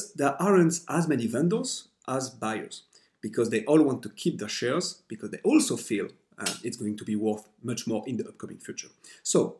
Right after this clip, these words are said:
the offer can't match the demand. So you eventually can't buy shares because the product, the asset here, isn't available enough on the market. We say that the asset,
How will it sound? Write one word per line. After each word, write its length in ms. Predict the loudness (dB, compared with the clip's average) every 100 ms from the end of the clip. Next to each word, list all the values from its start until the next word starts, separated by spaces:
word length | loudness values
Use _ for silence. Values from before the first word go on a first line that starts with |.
| _
the 140 | -10 2
offer 520 | 2 2 0 0 0 -8 _ -6
can't 340 | -2 -2 -2
match 360 | -6 -6 -6 -10 _ _
the 80 | -12
demand. 400 | -10 -10 -12 -18 _ _ _ -20 -20 _ _ _ _ _
So 160 | 6 10
you 260 | 10 6 2
eventually 400 | 2 4 2 0
can't 320 | 4 4 4
buy 160 | 0 0
shares 580 | -4 -4 -4 -6 -10 -8
because 340 | -6 0 0
the 100 | 0
product, 560 | -2 0 2 2 -2 -12 _ _
the 120 | -10 -2
asset 420 | -2 0 -2 -4 -2
here, 240 | -2 -2 -6 -4
isn't 300 | 4 4 4
available 520 | 0 4 6 6 4 0
enough 340 | 0 2 0 -2
on 120 | -4
the 60 | 0
market. 440 | -2 -4 -12 -20 -20 _ _ _ _ -8
We 80 |
say 340 | -4 0 0 0
that 140 | -2 -8
the 120 | -8
asset, 460 | -6 -6 -6 -8 -12